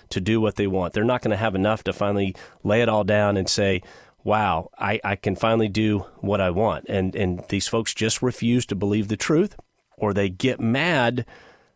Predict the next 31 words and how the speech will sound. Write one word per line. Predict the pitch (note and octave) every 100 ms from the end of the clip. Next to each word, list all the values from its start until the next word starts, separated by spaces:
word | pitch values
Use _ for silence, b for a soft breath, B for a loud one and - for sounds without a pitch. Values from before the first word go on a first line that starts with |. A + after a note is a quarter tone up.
| B -
if | A#2
someone | - B2+ B2
else | A#2 G#2+ -
mentions | G#2 A2 B2 B2+ B2+ G#2+ F#2 -
the | D#2+
truth. | - D2+ C#2+ -
And | F2+
so | G2+
that's | G#2 B2
kind | - B2
of | F2
back | F#2 F#2+
to | -
why | F2 E2+
I | G2+
don't | G2+
even | E2 D2+
talk | - F#2 -
about | D#2 E2 E2
real | E2+
estate | - - D#2+
investing | D#2 E2 - E2+
with | D#2 -
friends | F2 D#2+
or | -
family. | - D2 C2+ - _ -
And | B2
like | A#2+ A#2
I |
said, | - A#2 E2+ B B
um, | - E2+ D#2+